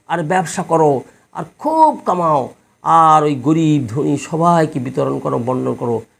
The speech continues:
সুখে থাকো, আমার বাইতুল্লাহকে হেফাজত করবে, দেখবে, তার খেদমত করবে। অতএব তার শুকরানা, "ফালিয়াবুদু রব্বা হাযাল বাইত", রব মানে প্রভু, হাদা মানে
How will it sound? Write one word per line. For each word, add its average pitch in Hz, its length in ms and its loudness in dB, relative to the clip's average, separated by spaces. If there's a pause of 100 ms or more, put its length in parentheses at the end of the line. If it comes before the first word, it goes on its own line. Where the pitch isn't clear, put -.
(160)
সুখে 160 280 -8
থাকো, - 380 -16 (260)
আমার 147 240 -4
বাইতুল্লাহকে 127 720 -6 (480)
হেফাজত - 440 -16
করবে, - 420 -16
দেখবে, 170 480 4 (260)
তার 170 160 -4
খেদমত 165 420 0
করবে। - 300 -20 (720)
অতএব 269 360 4
তার 233 180 2
শুকরানা, 269 640 2
"ফালিয়াবুদু 254 1000 0
রব্বা 196 320 2
হাযাল 175 400 2
বাইত", 208 600 2 (800)
রব 170 760 2 (420)
মানে 139 120 -4
প্রভু, 247 680 4 (340)
হাদা 151 840 2
মানে 139 180 -4